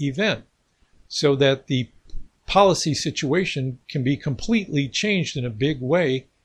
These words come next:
and enter into a new era of incremental change where that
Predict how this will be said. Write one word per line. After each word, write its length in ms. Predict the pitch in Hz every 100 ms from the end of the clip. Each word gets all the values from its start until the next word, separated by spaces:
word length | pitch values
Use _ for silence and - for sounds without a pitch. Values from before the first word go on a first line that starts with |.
| _ _ _ -
and 320 | 156 151 147
enter 360 | 165 156 - 156
into 220 | 143 151
a 60 |
new 400 | 143 185 170 160 - -
era 360 | 131 131 139 -
of 100 | 131
incremental 640 | 165 - 147 180 190 127
change 380 | - 131 135 113
where 260 | 135 156 165
that 420 | 135 160 190